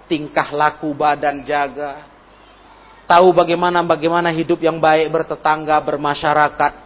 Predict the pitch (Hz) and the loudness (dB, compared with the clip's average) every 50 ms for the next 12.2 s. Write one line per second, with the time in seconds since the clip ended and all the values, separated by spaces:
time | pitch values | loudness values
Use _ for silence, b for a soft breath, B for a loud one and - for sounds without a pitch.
0 | - - - - - - - _ _ - - 180 185 180 - 202 190 170 170 170 | -20 -20 -20 -20 -20 -20 -20 _ _ -4 0 0 0 0 0 -2 2 4 6 6
1 | 165 165 160 147 165 160 156 151 160 147 151 147 156 151 156 139 - - - 165 | 4 4 0 0 0 0 2 0 -4 -6 -6 -8 -8 -10 -12 -14 -14 -12 -10 -8
2 | 147 143 139 143 135 139 135 135 143 139 139 139 139 - - 311 330 349 - - | -8 -6 -6 -6 -6 -6 -8 -6 -6 -8 -8 -10 -10 -8 -6 -4 -4 -4 -4 -6
3 | - - 320 320 302 285 - - - - - - - - - - 269 262 196 - | -6 -6 -4 -4 -4 -8 -12 -18 -20 -20 -20 -20 -20 -20 -12 -10 -10 -10 -10 -14
4 | - - 349 339 285 240 190 160 143 156 147 - 135 117 - - - - - B | -8 -6 -6 -4 0 0 0 0 0 -6 -8 -8 -16 -20 -20 -20 -20 -20 -20 B
5 | B B B B B B B B B - - - - - - - - - - - | B B B B B B B B B -20 -20 -20 -20 -20 -20 -20 -20 -20 -20 -20
6 | - - - - - - - - - 101 - 151 160 160 160 170 156 147 131 143 | -20 -20 -20 -20 -20 -20 -20 -20 -20 -10 -4 0 0 0 0 0 -4 -2 2 4
7 | 139 131 131 139 139 139 139 135 127 - 156 151 143 143 135 135 135 - - 135 | 4 4 4 -2 -2 -2 -2 -6 -4 -4 -2 -2 -2 -2 -4 -8 -8 -6 -6 -6
8 | 127 131 131 127 123 127 123 - - - 165 165 165 160 - - - - - - | -6 -4 -6 -4 -4 -4 -6 -6 -4 -2 -2 -2 -2 -6 -16 -20 -20 -20 -20 -20
9 | - 156 151 156 156 151 160 170 175 165 170 160 165 - 147 139 135 131 147 151 | -10 -8 -6 -4 -4 -2 -2 -2 -2 -2 -4 -4 0 0 0 0 0 -2 -2 0
10 | 143 135 127 123 - - 135 135 127 - - 135 139 139 - - - - - - | 0 -2 -2 -6 -14 -14 -14 -14 -14 -8 -6 -4 -4 -4 -6 -10 -20 -20 -20 -20
11 | - - - 147 135 123 117 - - 135 117 101 110 110 107 98 101 104 98 98 | -20 -14 -8 -6 -6 -6 -4 -4 -4 -4 -4 -6 -6 -10 -10 -10 -12 -14 -14 -14
12 | 95 - - | -18 -20 -20